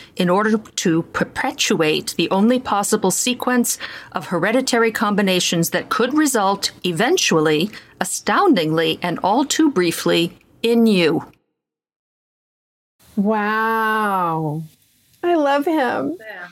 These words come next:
Speaker 3: That is, and sometimes we need those reminders of just, like,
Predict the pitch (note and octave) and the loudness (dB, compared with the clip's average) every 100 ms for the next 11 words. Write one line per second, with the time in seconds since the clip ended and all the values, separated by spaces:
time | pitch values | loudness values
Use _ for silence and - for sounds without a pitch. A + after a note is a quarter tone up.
0 | _ _ _ _ _ _ G3+ G3 G#3 - | _ _ _ _ _ _ -2 -2 -6 -8
1 | _ _ _ _ _ _ _ _ A3+ A#3 | _ _ _ _ _ _ _ _ -8 -4
2 | C4+ C4+ C#4 C#4 C4 C4 C#4 D4 C4+ A3 | -6 -2 -2 0 -2 -2 0 0 0 0
3 | F#3 E3+ F3+ F3+ - F#3+ G3+ - F#3+ F#3+ | -2 0 0 0 -2 -8 -8 -4 -4 -4